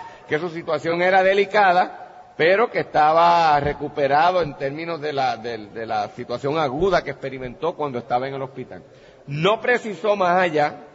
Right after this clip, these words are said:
cuál era su condición, pero con esos hechos que hemos puesto, ayer esa Junta de Gobierno del Partido Popular determinó mantener en la presidencia y respetar en la presidencia a Héctor Ferrer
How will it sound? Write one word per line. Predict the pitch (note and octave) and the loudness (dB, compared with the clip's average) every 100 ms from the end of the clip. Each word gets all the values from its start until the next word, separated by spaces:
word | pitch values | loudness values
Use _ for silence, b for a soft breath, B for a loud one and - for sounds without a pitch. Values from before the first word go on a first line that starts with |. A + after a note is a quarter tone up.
| - - | -20 -6
cuál | A2 | -4
era | A2+ B2+ | -2 -4
su | C#3+ C#3 | -6 -6
condición, | D3 D#3+ F#3+ D#3+ D#3+ B3 B B B B - | -4 -4 -4 -4 -4 -8 B B B B -2
pero | F3+ G#3 A#3+ G3 G#3 - - - - - - - | 2 4 4 2 0 -8 -20 -20 -20 -20 -20 -8
con | B2 B2 | -6 -4
esos | C3+ D#3+ D#3 | -4 -2 -2
hechos | E3 F3+ | -4 -6
que | E3 | -6
hemos | D3+ C#3 | -6 -6
puesto, | - D3 C3+ C#3+ - - - - | -6 -6 -4 -8 -10 -16 -10 -2
ayer | C3 C3 F3+ F#3+ - | 0 2 2 2 0
esa | C#3 D3+ | 0 0
Junta | C#3+ D#3+ D#3+ D#3 | 0 -2 0 2
de | D3 C#3 | 4 4
Gobierno | C#3 D3 D#3+ D#3+ C#3+ | 4 4 2 4 2
del | B2+ | 2
Partido | B2 A2 B2 B2+ C3+ | 0 -2 -2 0 2
Popular | D3 F#3 E3+ F3 - B B B B | 2 4 2 2 -6 B B B B
determinó | C#3 D3+ D3+ D#3+ D#3 D3+ D3+ G3 F#3+ G3+ - - - - - - - - - - | 0 0 2 2 2 2 4 4 4 2 -6 -16 -18 -20 -20 -20 -20 -20 -20 -12
mantener | D3 D#3+ D#3 D3+ - D3 D3 G3 G#3+ | -2 2 2 -2 0 2 4 2 2
en | F#3 F3 | 0 2
la | D#3+ | 2
presidencia | D3+ D3+ D3 C#3+ F#3+ G#3+ A#3+ | 0 -4 -2 0 0 0 -4
y | |
respetar | D3 D3 C3+ - C#3 | -4 -2 -4 -2 -2
en | D#3 | 0
la | D#3+ | -2
presidencia | D#3+ D#3 D#3+ D#3+ F3+ E3 | -2 -4 -2 -4 -2 0
a | C#3 | 0
Héctor | C3+ D#3 | 0 -4
Ferrer | D3+ E3+ D#3+ E3+ | 0 0 2 0